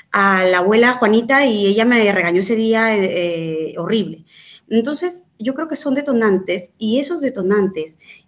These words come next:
son los que tú tienes que, como nosotros tenemos que empezar, de, creo que la gente debería de un poquito estar consigo misma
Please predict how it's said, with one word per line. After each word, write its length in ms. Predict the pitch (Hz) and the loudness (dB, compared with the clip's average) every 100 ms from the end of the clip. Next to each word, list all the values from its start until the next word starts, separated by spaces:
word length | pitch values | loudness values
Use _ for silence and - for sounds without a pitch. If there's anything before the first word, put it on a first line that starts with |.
| _ _ _ | _ _ _
son 260 | - 254 262 | -4 2 2
los 160 | 277 277 | 2 0
que 140 | 196 | -4
tú 340 | 190 - 330 | -4 -4 -4
tienes 420 | 320 220 190 190 - | 0 2 2 2 -2
que, 200 | - - | -14 -6
como 260 | 180 185 | 0 2
nosotros 560 | 170 185 - 285 330 - _ _ | 2 0 -2 -4 -6 -12 _ _
tenemos 460 | 208 202 233 285 285 | -2 2 2 2 0
que 200 | 233 196 | 0 2
empezar, 760 | 165 165 156 - 214 185 - _ _ _ _ _ _ _ _ _ _ _ _ - | 0 -2 -8 -2 0 0 -4 _ _ _ _ _ _ _ _ _ _ _ _ -14
de, 460 | 117 190 190 190 - | -10 -2 -2 -2 -2
creo 200 | 254 294 | 0 2
que 80 | |
la 100 | 262 | 2
gente 340 | 220 269 277 277 | 2 2 2 2
debería 400 | 214 180 202 226 | 2 2 2 2
de 80 | 208 | 2
un 120 | 214 | 0
poquito 640 | 220 208 190 175 170 _ _ _ _ _ _ _ | -4 -10 -6 -6 -6 _ _ _ _ _ _ _
estar 340 | 185 190 214 220 | -10 -4 -4 0
consigo 380 | 190 190 208 | 0 0 2
misma 560 | 196 208 185 147 139 - | 4 4 2 -6 -12 -18